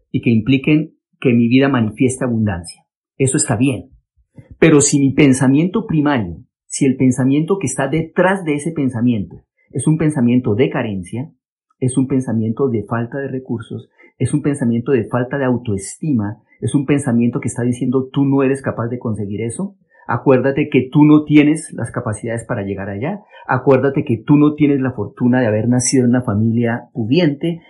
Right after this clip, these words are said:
acuérdate que te ha tocado toda la vida muy duro trabajar para llegar donde estás, escasamente podrás tener lo que tienes ahora, ya date por bien servido con que tengas un trabajo y demás. Esos pensamientos que usualmente están detrás del pensamiento,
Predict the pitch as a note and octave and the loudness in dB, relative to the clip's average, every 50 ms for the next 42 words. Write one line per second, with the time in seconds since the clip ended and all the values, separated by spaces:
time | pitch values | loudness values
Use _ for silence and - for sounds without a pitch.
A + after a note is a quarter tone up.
0 | - - - B2 B2 - C3+ B2+ C3 C3 C3 C3+ - B2 A#2+ A2+ G#2 - B2+ - | -12 -6 -4 -4 -2 2 2 4 4 4 2 0 -2 -2 -2 -2 -2 -2 -2 0
1 | B2+ B2 B2 C3 C3+ C3 A#2+ G#2 G#2 A#2 A#2+ B2 B2+ C3 B2+ C#3 D#3 E3+ E3 D3 | 0 0 2 2 2 2 2 2 2 2 2 2 2 4 4 6 6 6 6 6
2 | B2+ C#3+ C#3+ C#3 D3 C#3+ - A2+ G2 G2 G2+ - A#2+ A#2+ B2 B2 - B2 A#2 G#2+ | 6 4 4 4 4 2 0 -2 -2 -2 -2 -2 0 0 0 0 0 0 0 0
3 | G#2 G#2 G#2 G#2+ B2 B2 B2 A2+ G2+ - - - D3+ D3 D#3+ D#3+ - - - - | 0 -2 -4 -2 0 0 0 0 -2 -2 0 2 2 2 2 0 -4 -10 -20 -20
4 | - - - C#3+ B2 - - - C#3+ C#3 C3+ - C#3+ C#3+ C#3+ C#3+ C#3 C3+ C3+ D3 | -8 -2 0 0 0 0 2 4 2 4 4 2 2 4 4 4 4 2 2 -2
5 | C#3 - A#2+ G#2+ G#2 A2+ A#2 - - C3 B2 B2 B2 B2+ - - G#2 G2+ A#2+ A#2 | 0 0 0 0 2 0 -2 -2 0 0 0 2 0 0 -2 -2 -2 -2 0 0
6 | B2 B2+ A#2+ - G2 A2 A#2 B2+ C#3+ D3+ E3+ C#3+ C3 B2+ C3+ C3 C3+ - D3+ D3+ | 0 0 -2 -2 -4 -2 -2 -2 -2 -2 0 2 2 4 4 4 2 2 0 0
7 | D3+ - C#3+ B2 A#2 G#2+ A2+ B2+ C3+ C#3+ C#3 - D3+ C3+ B2 B2+ C#3 C3+ C3+ C3+ | 2 2 2 2 2 2 2 2 2 2 2 0 0 0 0 2 2 4 4 4
8 | C3 C3 - - _ _ - B2 A2 G2 A2+ G#2+ - B2+ B2 B2+ B2+ - C3 B2 | 2 0 -2 -12 _ _ -4 -2 -2 0 -2 0 0 2 2 2 2 2 0 0
9 | - C#3 B2+ B2+ B2+ A#2 B2 C#3+ C#3+ D3+ D#3 C#3+ C3+ D3 D#3 - _ _ _ _ | 0 2 2 2 2 2 0 -2 -2 -2 -2 -2 -2 -4 -6 -10 _ _ _ _
10 | _ _ _ _ _ _ - G3 G3+ G3+ - B3 A#3 A#3+ - - F3+ D#3+ C#3 B2+ | _ _ _ _ _ _ 4 6 6 6 6 2 -4 -4 -2 -2 -2 -2 0 2
11 | A#2 B2+ B2+ A#2+ G#2 E2+ E2 F2 E2 - _ _ - C3 A#2+ A#2 - - C#3 D3 | 2 4 4 4 2 -2 -4 -8 -14 -16 _ _ -2 -2 -2 0 0 -2 -2 0
12 | D#3 D#3+ D#3+ D#3+ E3 D#3+ - - D#3 D3+ C#3+ B2+ C3 B2+ A#2+ - - - E3 F3+ | 0 -2 -2 -4 -6 -8 -6 -6 -6 -4 -2 0 0 0 0 0 0 0 0 0
13 | E3+ D3+ B2+ A#2+ A2 G#2+ - - A2 G#2+ G2+ - A#2 G#2+ B2 C3+ C#3 A#2 F#2+ E2+ | 0 -2 -4 -4 -6 -6 -6 -6 -6 -6 -4 -4 -2 0 2 2 2 2 0 -2
14 | - E3 E3 - | -4 -8 -8 -10